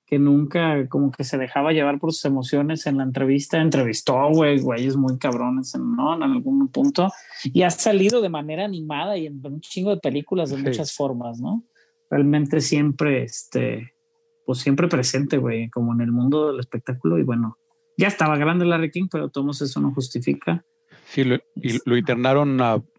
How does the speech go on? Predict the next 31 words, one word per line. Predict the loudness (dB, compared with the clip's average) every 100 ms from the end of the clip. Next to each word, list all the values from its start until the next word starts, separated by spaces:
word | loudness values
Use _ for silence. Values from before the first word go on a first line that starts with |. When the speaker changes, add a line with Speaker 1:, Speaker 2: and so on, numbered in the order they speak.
| -20 -10
Speaker 2:
principios | -8 -6 -2 0 0
de |
enero, | 0 2 2 0 -4 -12 -20 _
mediados | -6 -2 -2
de | -2
enero | -4 -2 -2 -4 -8 -16 _ _ _ -12
por | -12
covid. | -4 -2 0 -2 -4 -12 _ _ _ _ _
Y | -12 -12 -14 _ _ _ _ -20 _ _ _ _ -2
Speaker 1:
Y | 0
ya | 2 2
no | 2
la | 2
libró. | 2 0 0 -2 -4 -8 _ _ -14
Speaker 2:
y |
no | -10 -6
la | -4
libró. | -4 -4 -6 -10 -14 _ _ _ _ _ _
Así | -20 -18 -12
es. | -10 -6 -4
Speaker 1:
Pues | -4 -6
que | -4
se | 0 0
cuiden, | 2 2 4 4
para | 2
que | 0
se | 0
cuiden | 0 0
todo | 0 0
el |
mundo. | 2 0 0 -4